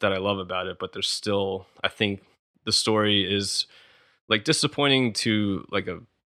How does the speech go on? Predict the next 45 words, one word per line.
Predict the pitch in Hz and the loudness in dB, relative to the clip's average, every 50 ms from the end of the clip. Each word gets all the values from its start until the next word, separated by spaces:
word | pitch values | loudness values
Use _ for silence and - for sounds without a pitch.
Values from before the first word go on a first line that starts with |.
| _ _ _ | _ _ _
pretty | - 120 104 | 2 2 2
big | 92 95 92 | 4 2 0
level | 87 85 82 78 78 76 - | 0 0 0 -2 -2 -4 -6
to | 80 | -8
me. | 78 73 67 | -8 -6 -6
Like, | 73 76 58 | -4 -4 -4
I, | 67 85 - - - 95 | -4 -4 -4 -4 -4 -4
I | |
think | - - 107 95 | -2 0 0 0
they | 90 95 90 | 0 -2 -6
could | - 95 95 | -4 -2 -4
have | 90 90 92 | -4 -4 -4
done | 92 90 | -6 -4
a | 90 92 | -4 -2
lot | 95 92 85 | -4 -4 -4
more | 87 92 92 90 92 | -4 -6 -6 -6 -6
with, | 92 90 - - - | -6 -8 -10 -12 -12
um, | - 90 87 87 90 95 92 _ _ _ _ _ _ _ _ _ _ _ _ _ - - - - | -10 -10 -10 -12 -14 -18 -20 _ _ _ _ _ _ _ _ _ _ _ _ _ -8 -8 -8 -8
with | 107 - | -10 -8
the | 117 | -6
character | - - 151 156 147 143 - - 139 135 131 131 131 123 113 | -4 -2 0 0 0 -2 -2 0 0 0 2 2 2 2 2
and, | 80 101 101 98 98 95 98 90 | 2 2 2 2 0 0 -2 -4
and | 92 95 95 98 95 | -6 -6 -6 -6 -6
with | 95 95 - - - - | -8 -8 -10 -12 -12 -8
the, | 98 95 90 90 90 90 - _ - - - - - - _ _ _ _ - | -6 -4 -4 -4 -6 -8 -10 _ -20 -20 -20 -20 -20 -20 _ _ _ _ -2
the | 104 | 0
length, | 101 76 87 113 113 - - 104 - | 0 2 2 0 0 0 -4 -6 0
considering | - 110 - - 135 135 123 104 | 0 2 2 4 4 4 2 2
the | 98 | 2
length | 101 107 113 107 - | 2 2 0 0 -2
of | 98 | -6
the | 95 | -4
game, | 90 98 95 98 98 90 | -2 0 2 2 2 0
I | |
think | - 101 95 - | 0 -2 -4 -4
they | 95 92 | -4 -4
could | - 92 | -4 -4
have | 90 90 | -2 0
added | 92 90 90 | -2 -2 -2
a | 92 | -2
lot | 92 92 95 - 98 | 0 0 0 0 0
more | 98 95 95 95 95 98 95 - - - | 0 0 2 2 2 0 0 -2 -6 -6
of | - 90 92 | -4 -4 -2
an | 95 92 | -2 0
interesting, | 92 104 101 - - 101 - - 98 95 95 95 95 | 0 2 2 0 0 -2 -2 -2 -2 -4 -4 -6 -8